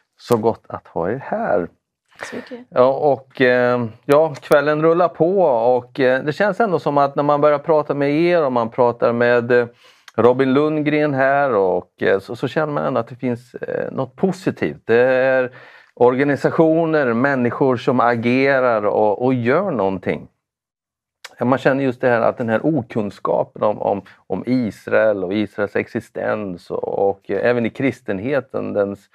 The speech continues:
Speaker 1: dens position och, eh, vad, vad, vad Gud känner, tycker om Israel, så att säga då, va? Vad, hur känner du, Marco, det här med, med kunskapen om Israel och okunskapen som man kan uppleva i det här sammanhanget?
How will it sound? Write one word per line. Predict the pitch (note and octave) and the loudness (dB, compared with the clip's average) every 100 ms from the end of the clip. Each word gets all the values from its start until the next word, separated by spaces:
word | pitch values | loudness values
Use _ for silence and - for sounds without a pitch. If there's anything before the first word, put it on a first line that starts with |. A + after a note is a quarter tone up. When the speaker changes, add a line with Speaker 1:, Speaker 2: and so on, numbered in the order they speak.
| - - _ | -20 -20 _
Speaker 1:
dens | B2+ B2 | -4 -4
position | - C#3+ - - F#3 G#3+ F#2+ F2 | -2 -2 -2 0 0 0 -4 -4
och, | F2 G2+ F#2+ - | 0 -2 -2 -6
eh, | G#2+ G2+ _ _ _ _ _ _ | -4 -4 _ _ _ _ _ _
vad, | A#2 A2+ A2+ A2 | -2 0 2 0
vad, | A2 A#2 | 0 0
vad | A2 B2 A#2 | 0 0 0
Gud | A#2+ D3 D3 | 0 0 -2
känner, | C3 A2+ | -4 -4
tycker | - A#2 - | -4 -6 -4
om | B2 D3+ | -6 -4
Israel, | A#2 - - - D#2 - | -8 -8 -6 -6 -6 -16
så | - | -12
att | C#2+ | -10
säga | - E2 | -10 -12
då, | C2+ | -12
va? | E2 - _ _ _ _ _ _ _ _ - | -16 -20 _ _ _ _ _ _ _ _ -16
Vad, | A2 C3 C#3+ C3 | -4 -2 0 -2
hur | D3+ | -2
känner | C#3 D3+ C#3+ | 0 0 0
du, | D3+ | -2
Marco, | D#3+ B2+ G2 - | 0 0 0 -4
det | A2+ | -4
här | A2 | -4
med, | G#2 G2+ G2 F#2 | -2 0 -2 -4
med | G2 F#2+ F2+ | -6 -6 -6
kunskapen | - C3 G2 - C3 B2+ - | -6 -6 -6 -6 -4 -4 -4
om | F#2+ - A2+ | -8 -6 -10
Israel | G2 - - - - | -12 -14 -10 -10 -8
och | - - - | -10 -8 -4
okunskapen | A#2+ A2+ - F#2+ - C#3+ C3 - G2 | -4 -4 -8 -10 -2 0 0 -4 -10
som | - G2+ | -8 -6
man | G2+ G2 F#2+ | -4 -6 -10
kan | - G2 | -10 -10
uppleva | - B2 - A2 C3 G#2+ E2+ - | -8 -10 -10 -8 -6 -6 -8 -10
i | F#2+ | -12
det | F#2+ | -12
här | F#2 | -16
sammanhanget? | - F#2+ F#2 F#2+ - | -14 -12 -12 -16 -20